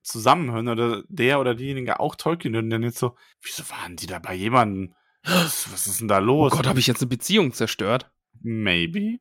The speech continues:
Speaker 2: <gasps> Ey,
Speaker 1: War ein Sp-, war,
Speaker 2: Sp-
Speaker 1: glaub ich, also Teile dieses Gesprächs können Fiktion enthalten.
Speaker 2: Ja, Teil, genau, Teil dieses Gespräches können Fiktion erhalten. Äh, vielleicht hab ich mir das nur
Speaker 1: Erhalten.
Speaker 2: erhalt-,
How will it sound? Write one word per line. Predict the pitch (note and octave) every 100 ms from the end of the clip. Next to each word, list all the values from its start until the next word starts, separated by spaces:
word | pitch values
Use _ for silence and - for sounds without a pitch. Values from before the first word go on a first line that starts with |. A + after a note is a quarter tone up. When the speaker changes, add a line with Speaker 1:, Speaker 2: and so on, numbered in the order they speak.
| _ -
Speaker 2:
<gasps> | G#3 G#3+ G3+ C#3+ _ _ _
Ey, | C#3 D3+
Speaker 1:
War | A#2+
ein | B2+
Sp-, | - _ _ _ -
war, | B2+ C3+ C3+
Speaker 2:
Sp- | -
Speaker 1:
glaub | B2 C3+ C3+
ich, | C3 -
also | B2+ C#3 - -
Teile | C#3 D#3+
dieses | D#3 D3 C#3
Gesprächs | B2 - C#3 C3
können | - C3 B2
Fiktion | - - - G2+
enthalten. | F2+ F2 D#2+ G#2
Speaker 2:
Ja, | C3 B2
Teil, | C#3 E3 D3
genau, | C#3+ C#3+ A#2
Teil | C#3+ E3
dieses | F3 D#3+ C#3+
Gespräches | C#3+ - D3+ D3+ D3+
können | D3 C#3
Fiktion | C#3 - C#3 B2+
erhalten. | A#2+ A#2 - A#2
Äh, | G#2+ B2 B2
vielleicht | B2+ - D3 D#3+
hab | D#3+ D3+
ich |
mir | A2
das | G2+ -
nur | G#2
Speaker 1:
Erhalten. | - - - _ -
Speaker 2:
erhalt-, | C3 B2+ C3